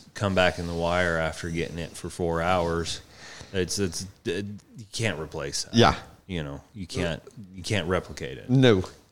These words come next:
Speaker 2: And my,
Speaker 1: Yeah.
Speaker 2: and like my dad always says, I was growing up,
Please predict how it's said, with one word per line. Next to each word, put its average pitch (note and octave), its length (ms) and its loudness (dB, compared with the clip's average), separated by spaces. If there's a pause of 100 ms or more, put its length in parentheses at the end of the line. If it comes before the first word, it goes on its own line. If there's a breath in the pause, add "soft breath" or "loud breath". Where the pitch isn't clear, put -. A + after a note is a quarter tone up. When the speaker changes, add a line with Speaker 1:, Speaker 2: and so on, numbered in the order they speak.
(320)
Speaker 2:
And D#3 100 8
my, C#3+ 140 8
Speaker 1:
Yeah. C3 400 2
Speaker 2:
and C#3+ 80 6
like A#2 240 6
my G2 180 6
dad F#2 400 6 (160)
always G2+ 300 6
says, F2+ 200 6
I F2 100 6
was F2 140 0
growing F#2 320 6
up, G#2 300 6